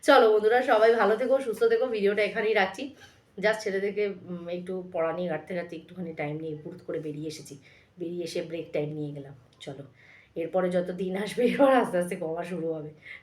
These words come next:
হয়তো দেখা যাবে ভিডিও আসছেই না। But কিছু করার নেই, চেষ্টা করবো সারাদিনে অন্তত একটা হলেও ভিডিও দেওয়ার।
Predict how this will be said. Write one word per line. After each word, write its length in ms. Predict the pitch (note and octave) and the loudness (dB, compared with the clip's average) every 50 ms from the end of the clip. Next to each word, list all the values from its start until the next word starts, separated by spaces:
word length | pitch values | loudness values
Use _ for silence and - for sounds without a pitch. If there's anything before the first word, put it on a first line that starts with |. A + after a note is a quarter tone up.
| - - | -8 -4
হয়তো 380 | G#3 G3 F3+ F3 F3+ F3+ F#3 | -2 -2 -2 -2 -2 -2 0
দেখা 140 | F3+ F3 F3 | 0 0 2
যাবে 240 | F#3+ F#3 F3+ F3+ F3 | 2 2 2 2 0
ভিডিও 280 | F3+ F3+ F3+ F3+ F3 F3 | -2 -2 -2 -2 -2 -2
আসছেই 380 | E3 D#3+ - - - E3 D#3+ | -2 -4 -8 -12 -12 -12 -12
না। 140 | D3+ D3 D3+ - - - - - - - - - _ _ _ - D#3+ | -12 -12 -14 -16 -20 -20 -20 -20 -20 -20 -20 -20 _ _ _ -16 -12
But 220 | D#3+ D#3 D#3 D#3 - - | -10 -10 -10 -12 -12 -12
কিছু 160 | F#3+ F3+ F3+ | -14 -12 -8
করার 260 | - D#3+ D#3+ E3+ A3 | -6 -6 -6 -6 -6
নেই, 80 | C#4 C#4 | -6 -2
চেষ্টা 260 | - F#3+ F3 - F3+ | -2 -2 -2 -2 -6
করবো 240 | - F#3 F#3+ - C4+ | -6 -6 -4 -4 -2
সারাদিনে 400 | - D#3 D3+ D#3 D3+ E3 E3 E3 | 0 0 0 0 -2 -4 -6 -8
অন্তত 240 | E3 E3 F#3 F3+ | -8 -8 -6 -4
একটা 260 | F#3+ D#3+ - - - E3 | -4 -4 -4 -6 -6 -6
হলেও 220 | D#3+ D3+ E3+ D#3+ | -6 -6 -8 -8
ভিডিও 300 | D#3+ D3+ D3 D3+ D3+ D3+ | -8 -10 -8 -8 -8 -8
দেওয়ার। 260 | D3 C#3+ C#3+ C#3+ D3 | -8 -10 -12 -12 -14